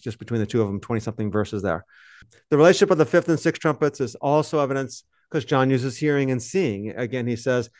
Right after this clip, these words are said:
he sees a demonic horde in chapter nine, verse one. But in chapter nine, verse thirteen, in the sixth trumpet,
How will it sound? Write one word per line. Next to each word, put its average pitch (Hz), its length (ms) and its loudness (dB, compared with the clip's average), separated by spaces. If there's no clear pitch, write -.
he 139 140 -2
sees 175 380 2
a 156 60 2
demonic 139 400 0
horde 170 300 0
in 110 80 -2
chapter 127 200 -8
nine, 120 180 -4
verse 113 240 -6
one. 117 380 -4
But 139 100 2
in 131 60 -2
chapter 147 220 -2
nine, 143 180 0
verse 131 180 -2
thirteen, 156 460 0
in 139 100 -2
the 123 180 -6
sixth 233 180 -4
trumpet, 147 340 -4